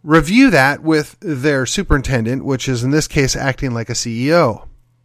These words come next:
But much like every other organization, when you pad your middle management, when, when, when you have your ranks so thick with,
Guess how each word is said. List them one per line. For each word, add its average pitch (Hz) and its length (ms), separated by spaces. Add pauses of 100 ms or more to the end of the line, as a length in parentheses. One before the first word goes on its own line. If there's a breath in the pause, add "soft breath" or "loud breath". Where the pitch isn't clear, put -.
(1120 soft breath)
But 185 160
much 190 260
like 196 240
every 180 240
other 202 200
organization, 135 760 (380 loud breath)
when 180 640
you 160 280
pad 147 520
your 120 540 (1160 soft breath)
middle 143 200
management, 117 680 (1040 soft breath)
when, 151 160
when, 147 280
when 143 220
you 151 320 (140)
have 170 240
your 165 120
ranks 151 340
so 147 180
thick 170 300
with, 127 300